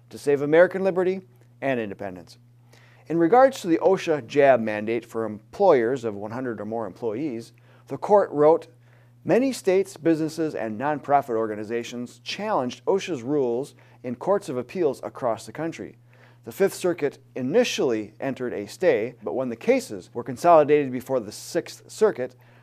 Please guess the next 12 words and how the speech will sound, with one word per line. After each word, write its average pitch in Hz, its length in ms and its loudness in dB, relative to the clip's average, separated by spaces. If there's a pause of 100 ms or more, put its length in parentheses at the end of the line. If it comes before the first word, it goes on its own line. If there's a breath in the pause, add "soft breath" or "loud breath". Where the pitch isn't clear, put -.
(120)
that 156 280 6
court 139 260 0
lifted 117 320 -8
the 104 60 -12
stay 127 340 -4
and 104 140 -10
allowed 143 400 6
osha's 123 360 -2
rule 127 280 -2
to 117 100 -10
take 107 220 -6
effect. - 400 -2